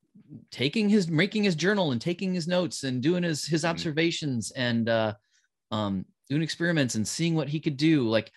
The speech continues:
Speaker 1: I like that part. That seemed to fit. Like, if, if you're that character and you're this genius,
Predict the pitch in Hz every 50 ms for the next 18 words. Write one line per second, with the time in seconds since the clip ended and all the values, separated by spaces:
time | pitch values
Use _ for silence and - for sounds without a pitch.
0 | _ _ _ _ - - - 381 403 381 359 359 - - 339 - - - 90 87
1 | 85 90 135 165 214 - - _ _ _ _ _ _ _ _ _ _ _ _ _
2 | _ - - - - 233 247 302 302 - 302 220 - - 427 440 - - - -
3 | _ _ _ _ _ _ _ _ _ _ - 131 120 - - - 156 131 - -
4 | _ _ _ - 143 123 120 135 165 208 208 175 196 202 196 - - 214 214 190
5 | - - 113 120 131 123 120 123 131 139 151 160 151 151 156 - - - 110 104
6 | 104 101 135 160 165 165 160 156 147 - - - -